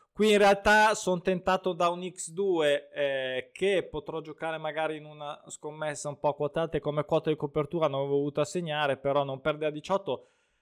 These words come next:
E Kasimpasa che non pareggia da cinque, un X due non facile, ma ripeto potrebbe essere un interessante su una scommessa un po' più ambiziosa. E un uno X del Rizespor in questo doppio pronostico, questo, eh,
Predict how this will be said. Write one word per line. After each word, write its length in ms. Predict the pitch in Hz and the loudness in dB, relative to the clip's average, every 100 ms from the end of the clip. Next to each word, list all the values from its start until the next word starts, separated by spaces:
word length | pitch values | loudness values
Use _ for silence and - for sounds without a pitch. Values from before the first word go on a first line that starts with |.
| _ - | _ -4
E 320 | 139 135 131 | 0 2 0
Kasimpasa 720 | 147 143 151 135 165 147 139 | -2 -4 -4 -2 0 0 -2
che 180 | - 151 | -2 -2
non 360 | 147 147 139 | 0 0 0
pareggia 480 | - 143 151 151 151 | 0 2 2 2 0
da 180 | 151 160 | 2 0
cinque, 640 | - 185 208 214 214 214 202 | -2 -4 -4 -2 2 2 2
un 260 | 156 151 | -4 -10
X 200 | 147 - | -12 -12
due 420 | 160 165 170 165 - | -6 0 0 0 -4
non 240 | 156 180 | -8 -8
facile, 580 | - 170 160 156 151 143 | -4 0 0 -2 -6 -6
ma 460 | 143 143 139 131 123 | -4 -2 -2 -2 -6
ripeto 420 | 131 135 139 127 | -6 -4 -4 -6
potrebbe 380 | 120 127 131 135 | -8 -4 -2 -2
essere 180 | 135 135 | -2 -10
un 80 | |
interessante 680 | 135 120 135 131 135 131 - | -10 -6 -6 -6 -8 -10 -12
su 120 | - | -14
una 180 | 135 131 | -12 -12
scommessa 440 | 123 135 135 127 135 | -12 -12 -10 -10 -6
un 60 | |
po' 100 | 131 | -6
più 160 | - 135 | -4 -4
ambiziosa. 760 | 143 160 - 190 202 208 226 - _ _ _ _ - | -4 -6 2 4 4 4 2 0 _ _ _ _ -2
E 360 | 156 147 139 | 2 4 6
un 160 | 151 185 | 4 2
uno 180 | 208 214 233 | 0 0 -2
X 140 | - | -2
del 160 | 175 196 | 0 0
Rizespor 800 | 220 170 165 - 156 147 147 143 | 0 -2 -4 -2 0 2 4 0
in 80 | |
questo 240 | 139 156 151 | -2 -6 -2
doppio 240 | 160 165 | -4 -2
pronostico, 840 | 156 165 175 170 - 139 135 131 127 | -2 -2 0 0 0 -6 0 0 0
questo, 600 | 143 135 143 135 135 - | -4 -6 -2 0 0 -2
eh, 760 | 127 123 120 117 113 110 107 | -2 -2 -2 -2 -4 -4 -6